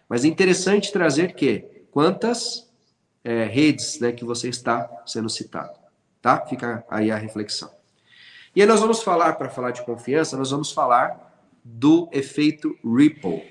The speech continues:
que que é o efeito Ripple? O efeito Ripple é um efeito que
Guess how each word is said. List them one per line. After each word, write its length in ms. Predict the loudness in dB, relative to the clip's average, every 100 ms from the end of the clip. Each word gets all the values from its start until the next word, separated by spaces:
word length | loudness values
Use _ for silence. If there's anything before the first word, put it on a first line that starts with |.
| -20 _ _ _
que 120 | -2
que 80 | 4
é 40 |
o 40 | 4
efeito 440 | 4 2 2 0
Ripple? 380 | 0 -2 -6 -18
O 300 | -18 _ -14
efeito 380 | -2 -2 0 2
Ripple 460 | 2 2 2 2 -2 -16 _ _ _ -4
é 80 | -2
um 40 |
efeito 380 | 0 0 -2 -2
que 220 | -4